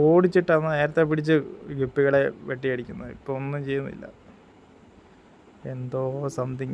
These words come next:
ഉണ്ട്. ഒന്നുകൂടെ ടെസ്റ്റ് ചെയ്യാൻ ഒന്നുകൂടെ ഇട്ട് നോക്കാം. എന്നാലും തിന്നത്തില്ലെന്നാ തോന്നുന്നത്. ആൺഗപ്പിയെ തന്നെ ഇട്ട് കൊടുക്കുവാണ് ഗൈസ്. ഉം,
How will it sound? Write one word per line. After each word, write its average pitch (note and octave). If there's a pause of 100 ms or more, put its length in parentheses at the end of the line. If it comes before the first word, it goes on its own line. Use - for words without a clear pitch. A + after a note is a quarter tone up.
ഉണ്ട്. - (1900)
ഒന്നുകൂടെ E3+
ടെസ്റ്റ് D#3+
ചെയ്യാൻ D#3+
ഒന്നുകൂടെ D#3
ഇട്ട് C3
നോക്കാം. - (1900)
എന്നാലും C3+
തിന്നത്തില്ലെന്നാ C3
തോന്നുന്നത്. - (2000)
ആൺഗപ്പിയെ D3+
തന്നെ C#3
ഇട്ട് -
കൊടുക്കുവാണ് B2+
ഗൈസ്. C3 (1200)
ഉം, D#3+